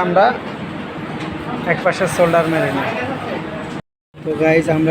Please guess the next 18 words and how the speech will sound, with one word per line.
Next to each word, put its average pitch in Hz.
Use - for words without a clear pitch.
এখন 165
সোল্ডার 156
মেরে 165
নিতেছি। 160
একটা 175
সোল্ডার 175
মারবো 151
প্রথমে, 147
একটা 165
সোল্ডার 175
মারার 175
পরে 175
আমরা 160
পাইপিং 151
করব। 139
তো 151
আমরা 156
প্রথমে 175